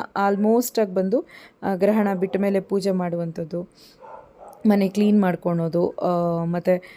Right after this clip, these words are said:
ಆ, ಗ್ರಹಣದ ಸಮಯದಲ್ಲಿ ತಿನ್ಬೋದಾ ಇದೆಲ್ಲನೂ ಕೇಳಿದ್ದೀರಾ, ಆರಾಮಾಗಿ ಊಟ ಎಲ್ಲ ಮಾಡ್ಬೋದು. ಆದಷ್ಟು ಮೈಲ್ಡ್ ಆಗಿರುವಂಥ ಫುಡ್ಸು, ಆದಷ್ಟು ನಾನ್ ವೆಜ್ಜನ್ನು ಅವಾಯ್ಡ್ ಮಾಡಿ ಅವತ್ತಿನ ದಿವಸ. So,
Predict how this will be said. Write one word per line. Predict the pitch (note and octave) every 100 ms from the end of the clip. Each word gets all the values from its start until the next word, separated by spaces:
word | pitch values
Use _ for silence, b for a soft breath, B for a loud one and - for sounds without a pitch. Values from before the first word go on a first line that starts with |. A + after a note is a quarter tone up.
| B -
ಆ, | - F3+ F3
ಗ್ರಹಣದ | F3 G#3 A#3+ B3+
ಸಮಯದಲ್ಲಿ | A#3+ A3 G3+ G#3
ತಿನ್ಬೋದಾ | G#3 G3+ G3+ F#3+ F#3 F#3
ಇದೆಲ್ಲನೂ | F#3 F#3+ G3 G#3 G#3
ಕೇಳಿದ್ದೀರಾ, | G3 F#3+ G3 E3+ E3+ F3
ಆರಾಮಾಗಿ | F#3+ G3 F#3
ಊಟ | G3 G#3+
ಎಲ್ಲ | A3
ಮಾಡ್ಬೋದು. | G3+ F#3 F3 F3 E3 F#3+ B B B
ಆದಷ್ಟು | - G#3+ G#3 - A#3
ಮೈಲ್ಡ್ | G#3 F#3+ G3
ಆಗಿರುವಂಥ | G3+ F#3+ F3+ F3 F3
ಫುಡ್ಸು, | - F3 E3+ - F3+
ಆದಷ್ಟು | F#3 D#3+ D#3+ F#3+
ನಾನ್ | F#3 E3+ F3
ವೆಜ್ಜನ್ನು | F3+ F3 E3+
ಅವಾಯ್ಡ್ | E3+ E3 D#3+
ಮಾಡಿ | E3 D#3
ಅವತ್ತಿನ | D#3 D#3 E3+ D#3
ದಿವಸ. | D3+ - D4 B B B B -
So, | F#3+ F3+ F3